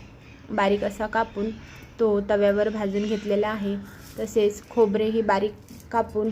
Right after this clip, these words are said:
तव्यावर भाजून घेतलेले आहे. धनेही तव्यावर भाजून घेतलेले आहेत. आता हे सर्व मिक्सरमध्ये टाकून बारीक करून घेणार आहे.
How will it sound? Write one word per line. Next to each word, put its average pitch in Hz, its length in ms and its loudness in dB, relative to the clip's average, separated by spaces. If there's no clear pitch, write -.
तव्यावर 208 360 6
भाजून 208 380 -2
घेतलेले 208 380 0
आहे. 214 300 -6
धनेही 214 500 2
तव्यावर 202 380 4
भाजून 220 360 2
घेतलेले 208 380 0
आहेत. 202 280 0
आता 202 360 -4
हे 220 140 -2
सर्व 220 360 2
मिक्सरमध्ये 214 720 2
टाकून 220 380 -2
बारीक 202 320 0
करून 208 300 2
घेणार 202 300 2
आहे. 190 260 -2